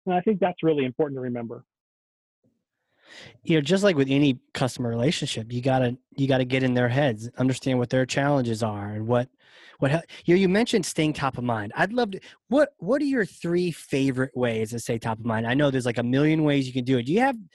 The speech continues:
Speaker 2: some favorites that just, you're just like, "Oh, it works, it's magic," anything like that?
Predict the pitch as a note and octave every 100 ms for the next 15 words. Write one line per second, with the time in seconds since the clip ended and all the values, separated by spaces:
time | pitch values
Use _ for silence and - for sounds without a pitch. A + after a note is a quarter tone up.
0 | _ _ - E3 - C3 C#3 C#3 C#3+ C3+
1 | C3 B2 C#3 C3 B2+ B2+ A#2+ B2 C3+ B2
2 | A#2 A#2+ C3 D#3 D#3 D#3 - B2 - B2+
3 | C3 C#3 C#3+ C#3+ C#3 C#3 C#3 C#3+ B2 C3+
4 | D3+